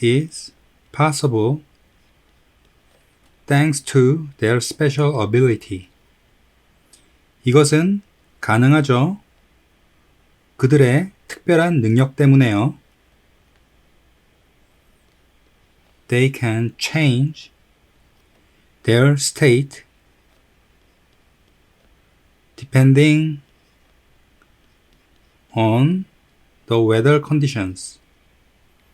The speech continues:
그것들은 변화시키는 게 가능하죠. 그들의 단계를요.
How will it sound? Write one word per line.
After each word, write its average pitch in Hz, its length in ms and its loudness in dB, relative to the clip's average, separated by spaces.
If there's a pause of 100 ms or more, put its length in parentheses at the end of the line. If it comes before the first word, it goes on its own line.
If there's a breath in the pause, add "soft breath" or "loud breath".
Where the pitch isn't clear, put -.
(580)
그것들은 143 760 0 (640)
변화시키는 139 600 2
게 143 120 4
가능하죠. 127 760 0 (300)
그들의 139 540 0 (280)
단계를요. 117 840 0